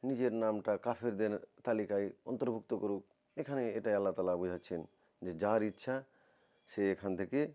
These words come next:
কী করুক? উপদেশ গ্রহণ করবে। যার ইচ্ছা আল্লাহ তাআলা স্বতন্ত্র বুদ্ধি আমাদেরকে যেহেতু দিয়েছেন, ওই জন্য আল্লাহ তাআলা স্বতন্ত্র করে রেখেছেন মানুষকে, ওই জন্য আল্লাহ তাআলা সব কিছুই এক এক করে হিসাব আল্লাহ তাআলা নেবেন, আর কোনো জীবজন্তুর নেবেন না,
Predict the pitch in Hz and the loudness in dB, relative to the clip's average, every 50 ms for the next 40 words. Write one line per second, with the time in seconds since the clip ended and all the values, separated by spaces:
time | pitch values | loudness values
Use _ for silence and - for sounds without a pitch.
0 | _ - - 107 - - 107 127 127 127 113 - 113 101 107 104 90 90 92 95 | _ -10 -10 -6 -2 0 0 0 0 0 -2 -2 -2 -2 -2 -2 -4 -2 -2 -2
1 | 95 85 - 90 85 82 82 71 - - _ _ _ _ _ _ _ - 107 120 | -2 -2 -4 -4 -4 -4 -4 -6 -8 -10 _ _ _ _ _ _ _ -2 2 4
2 | 113 101 98 92 - - 101 95 95 87 90 90 87 87 87 - - 139 - 143 | 4 4 2 -2 -4 -4 -2 0 0 2 2 2 0 0 -2 -4 -8 -6 -4 -2
3 | 139 127 110 113 104 98 101 92 85 98 95 90 90 90 90 95 - - 92 85 | -2 -2 -2 -2 -2 -2 -4 -4 -2 0 0 0 0 0 -2 -4 -4 -4 -6 -2
4 | 87 92 87 90 87 85 90 92 90 87 113 131 135 135 - - _ - - - | -2 -2 -2 -2 -4 -2 -2 -2 -2 0 0 -2 -2 -2 -6 -12 _ -20 -20 -20
5 | - - 92 90 92 90 90 90 87 87 82 - 85 85 85 - - - 110 - | -12 -8 -6 -4 -4 -2 -2 -2 -2 -2 -4 -4 -2 -4 -4 -4 -4 -6 -2 -2
6 | 123 120 104 101 92 - 90 90 87 90 80 90 82 - 90 87 87 87 87 87 | -2 -2 0 -2 -2 -2 -2 -2 -2 -2 -4 -6 -6 -4 -4 -4 -2 -2 -2 -4
7 | 85 - - - 107 107 117 117 _ - - - - - 143 143 151 139 127 117 | -4 -6 -8 -6 -4 -4 -4 -4 _ -20 -20 -10 -4 -2 0 0 0 2 2 2
8 | 110 104 98 - - 95 92 92 90 - - - 135 143 135 127 117 101 - - | 2 2 0 0 0 0 0 0 0 -2 -2 2 6 8 8 8 6 4 0 -4
9 | 107 101 - - 95 90 87 87 - _ _ _ - - - - - _ - - | -8 -8 -4 -2 -2 -2 -2 -6 -10 _ _ _ -20 -20 -20 -20 -20 _ -2 2
10 | 104 117 120 120 113 - - 90 95 101 - _ - 104 98 90 80 90 - - | 6 8 8 8 6 4 2 0 0 0 0 _ -2 -2 -2 -2 -2 -6 -6 0
11 | 101 98 87 90 90 90 82 - 90 87 87 85 87 87 87 95 98 98 101 98 | 0 2 2 4 2 2 2 2 0 0 2 0 0 0 0 0 0 0 -2 -4
12 | - _ _ _ _ _ _ _ - 87 87 90 85 82 - - 92 90 87 87 | -8 _ _ _ _ _ _ _ -6 -2 -2 0 -2 -2 -4 -4 -4 -4 -2 -4
13 | 80 90 127 123 110 113 110 107 95 98 92 92 92 90 92 92 92 95 107 120 | -4 -4 -4 -2 0 0 0 0 0 -2 -2 0 0 0 0 0 0 2 0 0
14 | 135 | 0